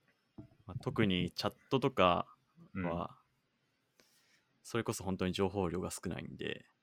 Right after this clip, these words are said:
Speaker 2: そう。
Speaker 1: あのー、間違った、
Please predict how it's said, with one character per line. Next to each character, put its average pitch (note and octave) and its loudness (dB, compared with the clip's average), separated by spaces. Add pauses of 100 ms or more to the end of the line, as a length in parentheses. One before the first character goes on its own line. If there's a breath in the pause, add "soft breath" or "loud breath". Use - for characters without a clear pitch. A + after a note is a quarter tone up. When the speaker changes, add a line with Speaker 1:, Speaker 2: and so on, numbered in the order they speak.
(480)
Speaker 2:
そ E2 -4
う。 - -20 (720)
Speaker 1:
あ F2+ -2
の F2 -2
ー、 F2+ -2
間 F#2+ 6
違 - 4
っ - -12 (120)
た、 - -6